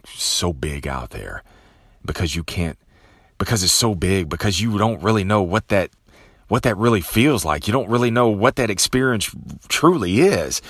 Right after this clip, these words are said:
Because it's so big, you don't fully embody it. So when the adversity kicks in and we have one bad day or we slip or we, you know, it didn't go as according to plan, it dominoes us backwards.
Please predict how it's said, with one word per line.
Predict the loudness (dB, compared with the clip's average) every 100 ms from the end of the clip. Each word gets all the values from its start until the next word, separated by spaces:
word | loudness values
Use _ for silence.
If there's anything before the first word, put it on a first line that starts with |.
| -16 -10 -2
Because | 2 4 2
it's | 2
so | 2 2 4
big, | 4 4 4
you | 2
don't | 2 2
fully | 2 2 2
embody | 0 0 0 0 -2
it. | -4 -12 -18 -14 0
So | 4 6
when | 4 2 2 2
the | 4 4
adversity | 4 4 2 0 0 0
kicks | -2 0 2
in | 2 2 0 -4 -10 -18 -14 -2
and | 2 4
we | 2
have | 2 0 0 2
one | 2 4
bad | 2 2 2
day | 0 4 4
or | 4
we | 2
slip | 0 4 4 4 2
or | -2 0
we, | 0 -2 -2 -8 -8 0
you | 4
know, | 4
it | 4
didn't | 2 2 4
go | 4 6
as | 4 2
according | -4 0 2 2 0
to | -2
plan, | 0 0 2 0 -2 -4 -10 -20 -20 -20 -20 -20 -20 -20 -20 _ _ _ _ -6
it |
dominoes | -2 0 -2 -6 -4
us | -4 -4
backwards. | -6 -6 -8 -8 -8